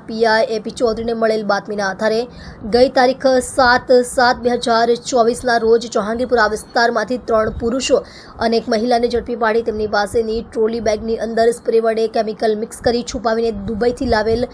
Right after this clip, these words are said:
સોનાના પાવડરનું વજન નવસો સત્યાવીસ ગ્રામ, કિંમત રૂપિયા ચોસઠ લાખ નેવ્યાસી હજાર સહિત અન્ય ચીજવસ્તુઓ મળી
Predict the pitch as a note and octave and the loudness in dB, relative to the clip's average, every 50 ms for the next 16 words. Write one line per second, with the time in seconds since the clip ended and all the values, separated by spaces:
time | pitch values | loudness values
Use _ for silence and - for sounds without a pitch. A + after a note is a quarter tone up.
0 | - - - - - - - - - C4 - - - C#4 B3+ B3+ C#4 C#4+ C#4 C4+ | -10 -20 -20 -20 -20 -20 -18 -14 -12 -12 -10 -2 4 6 6 6 6 4 2 2
1 | C4 C#4 C#4 A3 C4+ B3+ A#3+ A#3 B3 B3 B3 A#3 A3+ G3+ A3 A3+ - C4 C4 B3 | 2 2 2 4 4 4 4 4 4 4 2 2 0 0 0 0 2 4 2 2
2 | A#3 A3 G#3+ A3 A3+ A#3+ B3 - C#4 C4 C4 C4 A#3+ - - B3 A#3 A3+ A#3 A3+ | 2 0 0 2 2 2 2 2 0 0 2 0 0 2 2 2 4 4 2 -2
3 | - - A3 A#3 A3+ A3 A3+ A3+ A#3+ A#3 - - - B3 A3 A#3 A#3 B3 B3+ B3 | -4 -4 -2 0 2 2 2 0 -2 -6 -12 -6 -4 -4 -2 0 0 0 0 0
4 | - B3+ B3 B3 - A#3+ A3+ A3 A#3+ B3 - - - - - - - - - - | 0 -4 -2 0 2 2 2 2 0 -4 -6 -12 -20 -20 -20 -18 -16 -14 -14 -14
5 | - - - - - - - - - C#4 B3+ B3+ B3+ - - C#4+ C#4 C#4 - C#4 | -14 -18 -20 -20 -20 -18 -10 -2 2 2 4 4 2 2 4 4 4 4 2 0
6 | C#4+ C4+ B3+ B3 A#3 B3 C4 C4 - C4 C4 B3+ B3+ A#3+ A#3+ A#3 A#3+ B3 B3 B3 | 0 2 2 4 4 4 2 0 0 2 2 4 4 2 2 2 4 2 2 4
7 | C#4 B3+ A#3+ B3 B3 A#3 A3+ A3+ A3+ - - C#4 A#3 B3+ C4+ C4+ C4+ B3+ A#3 A#3 | 2 2 2 2 2 2 2 2 -2 -2 -2 2 4 4 4 2 2 0 0 0
8 | A#3+ A#3 - - A#3 G3 A3 A3 G#3+ - - A#3 A3+ G#3+ G#3+ A3 A3+ A#3+ | -2 -2 -2 -4 -4 -2 -2 -2 -2 0 0 0 2 2 2 2 0 0